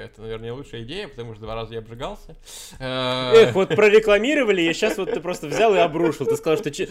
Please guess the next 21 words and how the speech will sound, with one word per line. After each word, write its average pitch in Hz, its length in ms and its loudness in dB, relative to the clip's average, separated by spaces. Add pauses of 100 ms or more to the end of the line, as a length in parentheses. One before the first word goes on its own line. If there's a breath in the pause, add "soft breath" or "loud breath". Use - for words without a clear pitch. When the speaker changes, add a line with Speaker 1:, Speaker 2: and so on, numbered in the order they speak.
(140)
Speaker 2:
эх, 240 240 2
«Читай 170 320 2
Speaker 1:
Эх. 165 60 -6
Speaker 2:
город», 170 260 0
вот 147 180 -6
такой-то 156 380 -2
такой. 143 340 0
Это 123 160 0 (140)
не 123 260 -4
учебники 226 640 2
виноваты, 180 460 2
а 117 40 0
в - 60 -6
«Читай 147 240 -2
Speaker 1:
Да, 113 60 -4
Speaker 2:
городе» 202 360 6
Speaker 1:
да, 190 120 2
Speaker 2:
такой - 40 2
Speaker 1:
да 151 140 2
они 214 100 2
Speaker 2:
подбор. 269 100 4